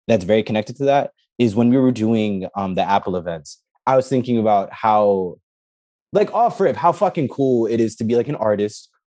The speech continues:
to be able to, like, go to, like, Michigan Avenue, perform in front of people who, like, would probably never, like, come to your show because, not even because they don't like you, but just because, like, they don't either, like, interact with, like, whatever sphere would be, like, sharing your post to, like, show that you have a show or whatever.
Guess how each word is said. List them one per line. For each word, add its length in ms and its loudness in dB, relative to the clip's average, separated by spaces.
to 100 2
be 60 0
able 140 0
to, 60 0
like, 280 0
go 480 0
to, 120 -6
like, 140 0
Michigan 380 0
Avenue, 440 -4
perform 280 0
in 60 0
front 160 2
of 80 -4
people 320 0
who, 160 0
like, 260 0
would 140 0
probably 320 0
never, 240 2
like, 340 0
come 180 -2
to 60 0
your 100 4
show 160 0
because, 460 -2
not 140 2
even 140 2
because 200 0
they 60 4
don't 160 0
like 200 -2
you, 180 0
but 60 -4
just 140 2
because, 200 0
like, 160 0
they 80 0
don't 480 -2
either, 160 0
like, 160 0
interact 440 0
with, 100 -2
like, 120 -2
whatever 280 0
sphere 320 -2
would 140 0
be, 120 -2
like, 260 -2
sharing 400 0
your 120 2
post 360 -2
to, 60 -4
like, 160 -4
show 180 -4
that 120 -2
you 100 -2
have 100 -6
a 40 -12
show 180 -6
or 120 -6
whatever. 400 -8